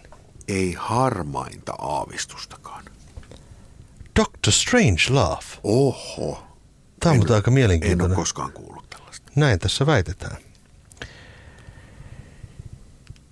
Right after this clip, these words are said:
Speaker 2: Millä laululla George antaa tribuuttia faneille All Things Must Pass-levyllä?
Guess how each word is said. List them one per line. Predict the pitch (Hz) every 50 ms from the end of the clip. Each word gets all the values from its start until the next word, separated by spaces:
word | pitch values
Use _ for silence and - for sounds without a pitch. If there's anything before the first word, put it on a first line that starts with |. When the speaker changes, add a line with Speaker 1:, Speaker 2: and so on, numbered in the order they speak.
| _ _ _ - _ - - -
Speaker 2:
Millä | 160 214 220 202 165 147
laululla | 143 143 143 135 127 123 120 117 113 110 101 - - - - - - 107
George | 123 156 160 147 - 156 - - - - - - - - - - - - - -
antaa | - 107 107 101 95 - 107 98 95 -
tribuuttia | - - 127 120 110 110 95 92 - _ _ _ - 95 92 87 82 - - _ _ _ _ -
faneille | - - - - 196 196 165 135 107 90 82 76 73 73 76 76 76 - - - -
All | 113 117 107
Things | 92 - - 82 78 - -
Must | 80 80 - - -
Pass-levyllä? | - - 82 - - - 90 85 80 - - - -